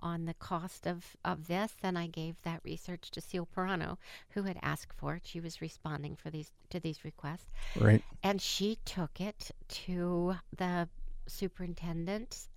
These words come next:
Speaker 1: and, uh, and I got word at the holiday concert that they're planning on doing it.
Speaker 2: That makes me so happy.
Speaker 1: Yes.
Speaker 2: 'Cause that just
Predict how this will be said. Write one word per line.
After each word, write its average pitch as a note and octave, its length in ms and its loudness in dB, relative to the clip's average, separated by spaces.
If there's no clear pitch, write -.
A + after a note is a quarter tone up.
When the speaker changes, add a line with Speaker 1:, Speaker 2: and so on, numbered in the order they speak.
Speaker 1:
and, D3+ 480 -4
uh, C3 280 -2
and D#3+ 340 -2
I D#3+ 240 -4
got E3 360 -4
word E3+ 340 -2
at E3+ 140 -4
the D#3 80 -2
holiday D#3+ 500 -4
concert E3 560 -6
that D3+ 300 -2
they're C#3 220 -6
planning F3+ 440 -2
on F3 340 -2
doing G#3+ 320 10
it. - 300 -6
Speaker 2:
That C#3 200 12
makes B2 300 12
me A2+ 160 12
so C3+ 640 12
happy. - 420 8
Speaker 1:
Yes. D#3+ 280 0
Speaker 2:
'Cause A#2 440 12
that E3+ 200 12
just D3+ 340 12